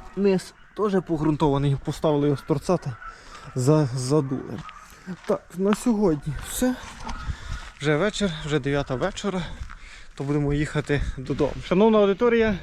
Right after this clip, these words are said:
всім доброго дня, новий день, нова робота. Такий у нас сонячний день. Чим займаємося? Займаємося ми вольветою, цією самою новішою. Прицепа на неї немає,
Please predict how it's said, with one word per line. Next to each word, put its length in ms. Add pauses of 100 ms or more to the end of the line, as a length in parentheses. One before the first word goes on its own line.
(140)
всім 200
доброго 420
дня, 320 (100)
новий 320
день, 380
нова 340
робота. 400
Такий 220
у 20
нас 180
сонячний 420
день. 280 (420)
Чим 180
займаємося? 520
Займаємося 560
ми 220 (160)
вольветою, 760 (560)
цією 220
самою 440
новішою. 560
Прицепа 340
на 100
неї 240
немає, 480